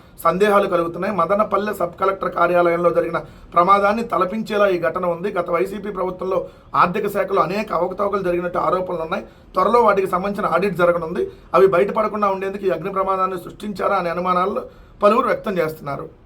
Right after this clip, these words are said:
మదనపల్లికి సంబంధించి కూడా మీరు ఇలానే తప్పుడు ప్రచారం చేస్తే, పెద్దిరెడ్డి రామచంద్రారెడ్డి గారు యాభై కోట్ల రూపాయలకి మీ మీద పరువు నష్టం దావేశారు, మీ పత్రికల మీద. ఇలాంటి దుష్ప్రచారమే చేస్తున్నారు. అయినా మీకు సిగ్గా, ఎగ్గా,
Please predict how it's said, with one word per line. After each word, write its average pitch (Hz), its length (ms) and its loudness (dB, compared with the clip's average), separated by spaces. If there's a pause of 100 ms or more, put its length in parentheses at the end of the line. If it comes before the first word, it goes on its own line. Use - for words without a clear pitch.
(1080)
మదనపల్లికి 202 680 0
సంబంధించి 180 360 -2
కూడా 196 160 0
మీరు 196 180 -4
ఇలానే 196 480 0
తప్పుడు 190 340 -2
ప్రచారం 165 440 0
చేస్తే, 143 460 -4 (800)
పెద్దిరెడ్డి 185 380 -2
రామచంద్రారెడ్డి 175 600 2
గారు 202 120 0
యాభై 160 340 4
కోట్ల 180 320 -2
రూపాయలకి 175 680 0 (540)
మీ 160 120 -4
మీద 180 160 -2
పరువు 180 300 2
నష్టం 170 300 -4
దావేశారు, 139 440 0
మీ 131 100 -6
పత్రికల 143 400 -6
మీద. 131 180 -6 (840)
ఇలాంటి 180 280 2
దుష్ప్రచారమే 160 540 -2
చేస్తున్నారు. 139 440 -2
అయినా 196 160 -2
మీకు 185 220 -4
సిగ్గా, 170 540 -2
ఎగ్గా, 160 500 0